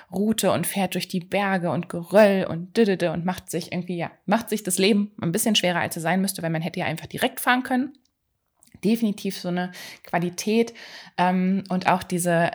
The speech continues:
ähm, Energie des Streites ist schon hier auch sehr vertreten. Also auch dieser, diese Kampfesenergie, ne, innerhalb von Beziehungen auszuleben. Ähm, vor allem, wenn man nicht, ähm, zielgerichtet mit der Energie umgeht und wirklich sich fragt, wofür möchte ich denn kämpfen, wofür möchte ich denn stehen,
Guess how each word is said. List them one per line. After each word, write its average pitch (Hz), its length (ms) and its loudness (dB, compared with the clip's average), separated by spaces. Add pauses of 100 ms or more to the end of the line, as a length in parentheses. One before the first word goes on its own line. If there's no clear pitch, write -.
ähm, 180 180 0
Energie 175 360 0
des 170 260 0
Streites - 680 0
ist 220 140 -2
schon 220 200 0
hier 220 220 -4
auch - 120 -8
sehr 196 200 -2
vertreten. 185 500 -8
Also 175 240 -6
auch - 160 -6
dieser, 165 280 -2
diese 175 260 -6
Kampfesenergie, 180 840 -2
ne, 170 200 0
innerhalb 185 560 -2
von 180 140 -4
Beziehungen 208 600 -4
auszuleben. 190 880 -2 (460)
Ähm, 180 180 -4
vor - 180 -6
allem, 185 240 0
wenn 175 140 0
man 175 260 0 (160)
nicht, 175 520 -2 (140)
ähm, 170 220 -6
zielgerichtet 202 680 -2
mit 180 120 -6
der 175 80 -2
Energie 175 300 -6
umgeht 180 320 -2
und 170 100 -6
wirklich 175 460 -8
sich 175 220 -6
fragt, 170 260 -6
wofür 170 240 -6
möchte 180 260 -2
ich - 140 -12
denn 170 280 -6
kämpfen, 175 340 -6
wofür 170 200 -6
möchte 175 200 -4
ich - 40 -18
denn 170 140 -4
stehen, 196 400 0